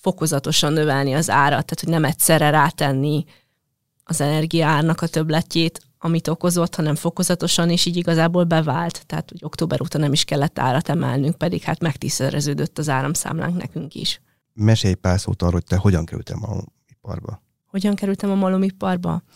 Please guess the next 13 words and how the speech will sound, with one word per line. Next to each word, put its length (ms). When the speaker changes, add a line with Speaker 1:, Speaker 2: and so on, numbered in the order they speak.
Speaker 1:
Hát 180
a 40
Bolytötösi 540
Z 100
R 220
T-nél 320
dolgoztam, 920
úgy 200
döntöttek, 600
hogy 120
megveszik 540
a 60
malmot, 600